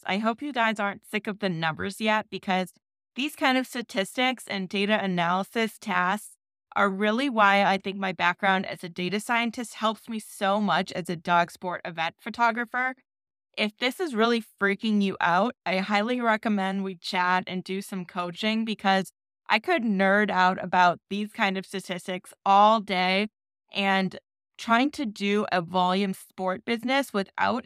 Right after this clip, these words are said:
analyzing your statistics feels like you're just walking in the dark. So I pulled up an event here that is an example trial that I'm going to talk through some numbers. This is a U K I show I did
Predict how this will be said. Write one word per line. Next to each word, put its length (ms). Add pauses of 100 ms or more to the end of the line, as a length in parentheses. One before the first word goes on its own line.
analyzing 580
your 140
statistics 840 (240)
feels 300
like 180
you're 80
just 260
walking 500
in 120
the 80
dark. 380 (680)
So 320
I 140
pulled 400
up 160
an 80
event 360
here 500 (380)
that 200
is 160
an 60
example 760
trial 580
that 120
I'm 140
going 220
to 60
talk 480
through 220
some 260
numbers. 600
This 180 (100)
is 260 (420)
a 80
U 320
K 220
I 280
show 380
I 180
did 460